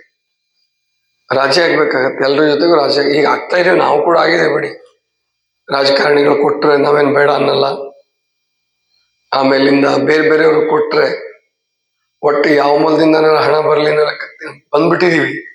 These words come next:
ಆದ್ರೆ ಇದರಿಂದ ಶಾಂತಿ, ಸಮಾಧಾನ, ತೃಪ್ತಿ ಅಳವಡುತ್ತಾ ಜಗತ್ನಲ್ಲಿ? ನೋ. ಆರೋಗ್ಯ, ಆನಂದ,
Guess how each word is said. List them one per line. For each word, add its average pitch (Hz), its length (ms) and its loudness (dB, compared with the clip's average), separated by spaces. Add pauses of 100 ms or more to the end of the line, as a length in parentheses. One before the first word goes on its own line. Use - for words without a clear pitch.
(1120)
ಆದ್ರೆ 123 460 0 (880)
ಇದರಿಂದ 180 360 2
ಶಾಂತಿ, 180 720 0
ಸಮಾಧಾನ, 156 580 0 (1200)
ತೃಪ್ತಿ 151 480 0 (1300)
ಅಳವಡುತ್ತಾ 175 760 0
ಜಗತ್ನಲ್ಲಿ? 143 720 -2 (360)
ನೋ. 127 120 -4 (1300)
ಆರೋಗ್ಯ, 156 520 0 (280)
ಆನಂದ, 147 420 2